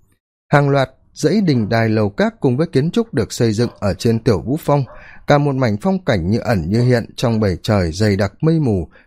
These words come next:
trông nó đẹp như tiên cảnh. Tô Linh Vận đưa mọi người lên Tiểu Vũ Phong xong, liền tìm vài đệ tử ngoại môn phân phó vài câu rồi lại vội vàng rời đi,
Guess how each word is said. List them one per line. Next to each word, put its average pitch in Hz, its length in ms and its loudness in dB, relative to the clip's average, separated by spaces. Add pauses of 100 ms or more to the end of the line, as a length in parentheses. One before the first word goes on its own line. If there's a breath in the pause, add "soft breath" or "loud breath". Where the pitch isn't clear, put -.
(140)
trông 143 220 2
nó 139 60 -2
đẹp 120 180 -2 (120)
như 120 180 0
tiên 127 260 -2
cảnh. 95 240 -2 (720 loud breath)
Tô 190 120 6
Linh 196 200 2
Vận 151 240 -2
đưa 180 100 0
mọi 156 160 0
người 113 180 0
lên 170 220 -2
Tiểu 101 160 0
Vũ 131 240 -4
Phong 127 200 -2
xong, 127 280 -2 (220)
liền 135 200 2
tìm 127 280 0
vài 127 120 0
đệ 117 160 -2
tử 107 140 0
ngoại 101 240 -2
môn 156 320 0
phân 160 180 -2
phó 120 280 -4
vài 87 260 -2
câu 120 240 0
rồi 101 180 0
lại 92 200 -2
vội 107 240 0
vàng 98 220 0
rời 95 240 0
đi, 123 240 0